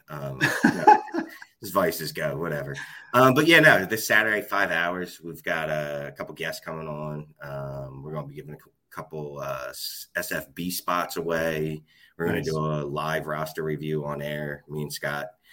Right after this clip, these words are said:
Speaker 1: uh, do roster reviews as part of the D T M five thing. And yeah, we're just trying to build off that, man. We're just gonna brainstorming on how we can, uh,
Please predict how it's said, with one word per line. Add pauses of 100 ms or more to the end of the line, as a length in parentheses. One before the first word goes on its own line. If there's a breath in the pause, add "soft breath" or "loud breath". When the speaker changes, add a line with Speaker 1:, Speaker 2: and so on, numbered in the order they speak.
(500 soft breath)
Speaker 1:
uh,
do
roster
reviews
as
part
of
the
D
T
M
five
thing.
And (180)
yeah,
we're
just
trying
to
build
off
that,
man.
We're
just
gonna (280)
brainstorming
on
how
we
can,
uh,